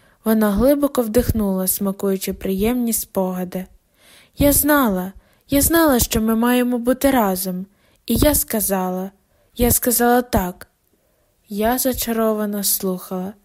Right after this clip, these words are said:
Того ж вечора він поїхав додому та повідомив дружину, що хоче розлучення.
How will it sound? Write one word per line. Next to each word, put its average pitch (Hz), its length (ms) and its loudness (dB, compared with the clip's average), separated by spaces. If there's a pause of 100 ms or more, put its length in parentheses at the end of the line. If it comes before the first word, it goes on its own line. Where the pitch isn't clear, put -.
(560)
Того 339 260 4
ж 269 100 -4
вечора 302 400 2
він 247 220 0
поїхав 208 440 -2
додому 233 540 0 (300)
та 349 120 2
повідомив 262 580 2
дружину, 202 500 -2
що 214 220 -4
хоче 208 300 -4
розлучення. 196 800 -2